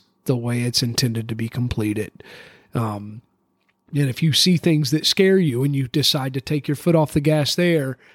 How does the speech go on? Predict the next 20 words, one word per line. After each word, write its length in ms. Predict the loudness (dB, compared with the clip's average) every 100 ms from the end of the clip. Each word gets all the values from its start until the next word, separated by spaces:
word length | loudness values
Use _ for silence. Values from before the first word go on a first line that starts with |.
| _ _ -10
and 240 | -10 -10
quit 280 | -4 -4 -4
the 60 |
process, 680 | -8 -10 -6 -6 -6 -10 -8
well, 120 | -6
that's, 360 | 0 0 0 -4 _ _ _ _
that's 280 | 0 2 2
the, 140 | -4 -6 _ _ _ _ _ _ _
the 80 | -4
picture 340 | -2 -2 2
you've 180 | 2 2
shown 260 | 2 0 2
the 80 | 2
dog 280 | 2 2
is 140 | 0 0
the 60 |
way 180 | 0 0
to 100 | 0
escape 400 | -4 -2 -2 -2
pressure. 460 | -4 -4 -6 -10